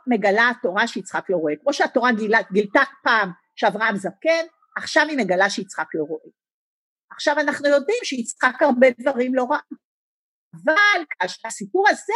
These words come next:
כבר עוסק בתקופת הקטרקט שלו. אם הוא היה חי בימינו, כנראה שהיו מנתחים אותו והיה ממשיך לראות,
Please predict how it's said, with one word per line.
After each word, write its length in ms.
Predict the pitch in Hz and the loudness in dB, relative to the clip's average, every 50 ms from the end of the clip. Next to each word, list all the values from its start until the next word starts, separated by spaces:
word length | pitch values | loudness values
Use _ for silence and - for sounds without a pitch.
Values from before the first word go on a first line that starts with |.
| 480 480 466 | 0 0 -2
כבר 160 | - 277 285 277 - | 0 0 0 0 2
עוסק 420 | - 247 - - - 381 381 403 | -2 -2 -2 2 0 0 0 0
בתקופת 360 | 403 _ - 262 - 294 - | -10 _ -8 -4 -4 -4 -4
הקטרקט 560 | 294 - - 285 - 247 202 190 180 - - - | -4 -6 -6 -4 -2 0 -2 -2 -2 -4 -6 -4
שלו. 200 | 220 190 160 - _ _ _ - | -4 -4 -4 -4 _ _ _ 0
אם 160 | 415 453 453 392 | 2 2 4 6
הוא 80 | 339 | 6
היה 140 | 311 285 262 | 6 4 2
חי 220 | - - - - - | 0 -2 -2 -2 0
בימינו, 540 | 190 285 359 392 427 440 453 427 403 392 349 - | 2 2 0 2 2 0 0 0 0 -4 0 0
כנראה 220 | 302 247 254 285 | 0 2 2 -2
שהיו 180 | 285 - 277 269 | 0 0 0 0
מנתחים 400 | 262 240 214 - - - 339 277 | 2 2 0 0 2 0 2 2
אותו 140 | 277 - 226 | 4 2 4
והיה 120 | 202 214 214 | 4 4 2
ממשיך 220 | 202 202 - 202 - | 2 -2 -8 -10 -8
לראות, 340 | 175 175 208 320 403 440 | -6 -2 2 4 4 4